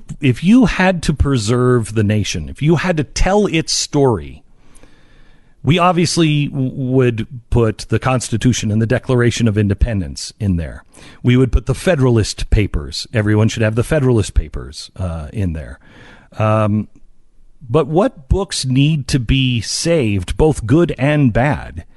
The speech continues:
uh, from digital ghettoization, or, like we will talk about coming up in just a second, what the real point of the story from the New York Times this weekend and Donald Trump, the point of the story with Russia is that we are trying to be in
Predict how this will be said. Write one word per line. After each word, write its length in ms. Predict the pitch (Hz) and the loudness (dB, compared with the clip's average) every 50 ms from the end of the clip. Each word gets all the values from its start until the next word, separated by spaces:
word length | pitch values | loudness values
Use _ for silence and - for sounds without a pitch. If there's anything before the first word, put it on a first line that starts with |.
| - - - - _ _ _ - _ _ _ _ - - | -20 -20 -20 -20 _ _ _ -20 _ _ _ _ -14 -6
uh, 260 | - 113 110 110 113 | -2 0 0 2 0
from 460 | 107 - - 123 123 120 120 117 120 117 - - - 156 107 | 0 0 0 0 2 2 2 2 0 -2 -6 -10 -12 -8 -2
digital 380 | 90 131 143 120 117 120 131 120 | 0 0 0 0 0 0 0 0
ghettoization, 800 | 104 120 123 120 120 117 113 104 - 131 135 123 - - 104 - | 2 0 0 2 2 2 2 2 2 2 2 2 0 0 -2 0
or, 440 | - 139 139 131 113 113 127 151 - - - - - - | 2 4 4 4 4 2 0 -2 -6 -10 -20 -20 -20 -14
like 440 | 180 - 131 113 117 120 113 - 135 | -10 -4 0 0 2 2 2 2 2
we 100 | 127 117 | 2 2
will 100 | 113 110 | 2 2
talk 220 | - 123 107 - | 0 -2 -4 -2
about 320 | - 104 101 101 104 - | -4 -2 -2 -2 -4 -4
coming 260 | - - 113 110 107 101 | -4 -2 0 0 2 0
up 140 | 98 - | 0 0
in 80 | - 101 | 0 0
just 200 | 95 104 95 - | 0 -2 -2 -2
a 60 | 104 | -2
second, 320 | - 139 135 113 110 110 - - - - - - - - - - _ - | -2 -2 0 0 -2 -2 -4 -8 -18 -20 -20 -20 -20 -20 -20 -20 _ -14
what 340 | - - 160 135 147 143 - | -8 -4 0 0 0 0 0
the 80 | 147 127 | 0 2
real 260 | 113 156 185 180 147 | 4 4 4 4 2
point 580 | - - - - 190 202 208 190 175 160 - - | 2 0 0 2 2 2 2 4 2 2 0 -2
of 220 | - 135 117 104 | -2 -2 -2 0
the 80 | 104 107 | -2 -2
story 520 | - - - 143 135 135 131 123 113 101 | -2 -2 0 2 2 4 4 2 2 0
from 360 | - - 117 110 101 104 101 | 0 0 0 0 2 2 2
the 440 | 90 95 101 101 95 92 90 87 - 127 | 2 0 0 0 0 -2 -4 -4 0 2
New 140 | 120 117 | 2 4
York 180 | 110 107 104 90 | 4 2 0 -2
Times 340 | - - 135 135 139 120 98 | -2 0 0 2 2 2 0
this 160 | 107 101 - | -2 -4 0
weekend 360 | - 117 98 - 110 101 95 | 0 -2 0 0 0 0 0
and 100 | 92 90 | 0 0
Donald 300 | 110 107 101 92 87 82 | 0 0 0 0 -4 -4
Trump, 320 | - 147 151 143 117 - - | -2 0 0 0 0 0 -2
the 80 | 104 | -2
point 420 | - - - 180 208 226 220 - - | 0 0 2 4 4 4 4 2 0
of 80 | 135 | 0
the 80 | 110 104 | -2 -2
story 320 | - - 127 127 123 117 | -2 0 0 2 2 2
with 220 | 107 98 95 85 107 | 2 0 0 0 0
Russia 360 | 131 170 170 - - 90 82 | 0 0 0 -2 -4 -8 -6
is 380 | - - 95 98 107 113 - - - - - - - - - - - - | -6 -4 -2 0 0 -2 -2 -6 -20 -20 -20 -20 -20 -20 -20 -20 -12 -4
that 200 | - 120 131 - | -2 -2 -2 0
we 240 | - 113 117 147 175 | 0 2 2 4 4
are 120 | 185 180 | 4 2
trying 440 | - - 151 135 127 127 127 131 127 - | 2 0 0 0 2 2 4 4 2 2
to 360 | - - 123 123 120 117 110 | 2 2 2 4 4 2 0
be 380 | 101 92 - 127 131 131 135 | -2 0 0 2 4 4 4
in 240 | 135 127 123 117 104 | 4 6 4 4 2